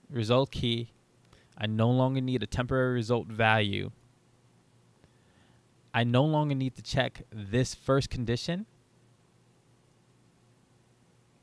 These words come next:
That's gone. I no longer need to set these variables.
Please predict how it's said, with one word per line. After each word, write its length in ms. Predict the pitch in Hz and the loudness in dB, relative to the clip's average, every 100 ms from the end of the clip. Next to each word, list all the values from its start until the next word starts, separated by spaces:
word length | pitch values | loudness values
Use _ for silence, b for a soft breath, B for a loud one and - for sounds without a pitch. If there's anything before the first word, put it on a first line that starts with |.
| _ - | _ -8
That's 240 | 107 110 - | -4 -4 -2
gone. 420 | 104 98 98 101 _ _ _ _ _ _ _ _ _ _ _ _ _ _ _ _ b b b b _ _ _ _ _ _ _ _ _ _ _ _ 117 | -2 -2 -4 -10 _ _ _ _ _ _ _ _ _ _ _ _ _ _ _ _ b b b b _ _ _ _ _ _ _ _ _ _ _ _ -4
I 80 | |
no 200 | 123 135 | 0 0
longer 340 | 147 139 135 131 | 0 -2 -2 -4
need 220 | 131 131 | -6 -8
to 80 | 117 | -10
set 400 | - 135 131 - - _ | -4 0 0 0 -12 _
these 220 | - 120 113 | -6 -4 0
variables. 800 | 120 127 123 101 101 117 - | 2 2 0 -2 -10 -10 -14